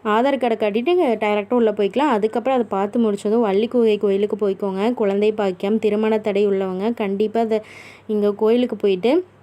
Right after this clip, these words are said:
திருமண தடை உள்ளவங்க மஞ்சள் கயிறு வாங்கி கட்டிட்டு வாங்க. குழந்தை பாக்கியம் வேணும்னா வளையலும் தொட்டிலும் கட்டிட்டு வாங்க.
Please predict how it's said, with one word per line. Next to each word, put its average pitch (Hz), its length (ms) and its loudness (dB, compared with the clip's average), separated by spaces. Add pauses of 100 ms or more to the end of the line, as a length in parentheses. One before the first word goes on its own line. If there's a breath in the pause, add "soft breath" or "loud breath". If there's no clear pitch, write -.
(540)
திருமண 240 340 2
தடை 226 240 2
உள்ளவங்க 220 360 2
மஞ்சள் 220 300 0
கயிறு 220 220 2
வாங்கி 214 260 0
கட்டிட்டு 196 320 -2
வாங்க. 196 240 -2
குழந்தை 226 400 2
பாக்கியம் 208 360 0
வேணும்னா 196 440 0
வளையலும் 214 680 2 (440 loud breath)
தொட்டிலும் 240 480 2
கட்டிட்டு 214 360 0
வாங்க. 196 400 0